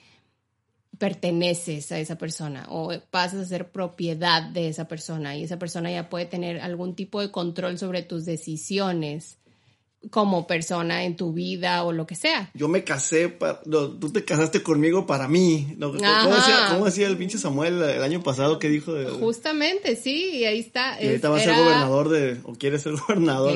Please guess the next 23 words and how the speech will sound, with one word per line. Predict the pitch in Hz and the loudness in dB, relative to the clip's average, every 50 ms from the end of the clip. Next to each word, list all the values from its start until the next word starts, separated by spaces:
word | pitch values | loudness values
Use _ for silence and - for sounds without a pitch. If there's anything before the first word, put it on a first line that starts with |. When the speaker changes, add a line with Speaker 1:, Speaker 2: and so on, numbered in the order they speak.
| 139 | 2
Speaker 1:
Sí, | 139 | 2
Speaker 2:
güey. | 135 143 143 | 0 0 -2
Speaker 1:
estamos | 139 - - 175 180 180 170 | -2 -4 -6 -6 -6 -6 -6
en | 196 180 170 | -6 -6 -4
Speaker 2:
Pero | - 143 135 | -2 0 0
¿cómo | - 156 165 185 | 2 4 4 4
era? | 190 190 | 6 4
Speaker 1:
campaña, | 208 185 185 - | 6 4 4 4
Speaker 2:
"Baja | - 233 | 4 4
esa | 190 240 | 4 2
Speaker 1:
justamente. | 208 190 180 175 | 2 4 6 6
Speaker 2:
pierna, | 185 190 196 196 190 185 | 8 8 8 6 6 6
yo | 180 180 | 4 4
me | 185 202 196 | 2 0 0
casé | 180 180 160 190 180 180 | 0 0 0 0 -2 -2
contigo | - 190 180 - 170 170 180 190 175 | -2 -4 -2 0 2 2 2 2 2
para | 175 160 143 139 | 0 2 2 2
mí", | 131 135 147 160 170 170 165 | 2 2 4 4 4 4 4
o | 156 143 - | 2 2 0
Speaker 1:
Sí, | - | -2
Speaker 2:
todo. | 196 185 - - 160 | -2 -2 -2 -2 -2
Speaker 1:
yo | 196 190 | -2 -2
me, | 202 240 254 | -2 -4 -6